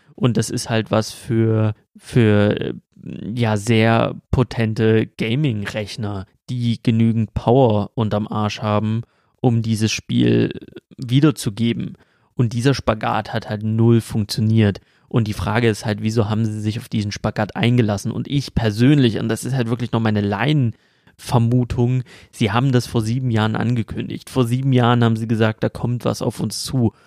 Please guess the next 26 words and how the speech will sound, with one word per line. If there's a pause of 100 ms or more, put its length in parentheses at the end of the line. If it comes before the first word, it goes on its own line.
(100)
Und
irgendwann
im
Laufe
dieses
Entwicklungsprozesses
haben
sie
das
dann
angekündigt
und
haben
gesagt,
hier
für
die
P
S
vier,
für
die
Xbox.
Irgendwann
kam
dann